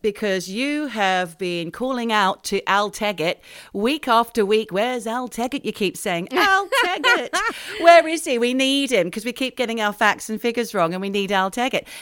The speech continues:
Speaker 1: Now, a few weeks ago, we wrote, we asked him to help us with a few words. He's gotten in touch, Michelle, and he has given us
Speaker 2: Is it about Mut?
Speaker 1: Yes, all about the
Speaker 2: Oh,
Speaker 1: Muts,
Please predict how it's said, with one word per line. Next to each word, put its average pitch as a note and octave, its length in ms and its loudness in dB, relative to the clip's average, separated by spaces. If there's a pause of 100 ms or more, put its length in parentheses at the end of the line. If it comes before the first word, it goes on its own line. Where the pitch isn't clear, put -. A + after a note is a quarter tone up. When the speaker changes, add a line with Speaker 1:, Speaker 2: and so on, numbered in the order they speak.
Speaker 1:
Now, A#3 300 6
a A3 100 2
few B3 200 -4
weeks A#3+ 280 -4
ago, G3+ 320 2
we G#3+ 180 -2
wrote, G3 400 -2
we G3 240 0
asked G3 400 -2 (100)
him F3 300 -4
to G#3 140 -6
help G3 260 -2
us E3+ 100 -8
with F#3 120 -8
a F3 40 -6
few G3 200 -6
words. F3+ 480 0 (580)
He's G#4 200 0
gotten G3+ 240 0
in G3 120 -6
touch, - 380 -8
Michelle, D3+ 520 -6 (340)
and F#3 160 -2
he F#3+ 120 -4
has E3+ 160 -6
given A3 320 0
us E3 420 -2
Speaker 2:
Is E4+ 120 -6
it F4+ 80 0
about E4+ 220 4
Mut? D#4 320 0
Speaker 1:
Yes, F3 260 -2
all A#3+ 180 4
about B3 240 6
the G#4+ 80 6
Speaker 2:
Oh, - 60 6
Speaker 1:
Muts, E4 340 0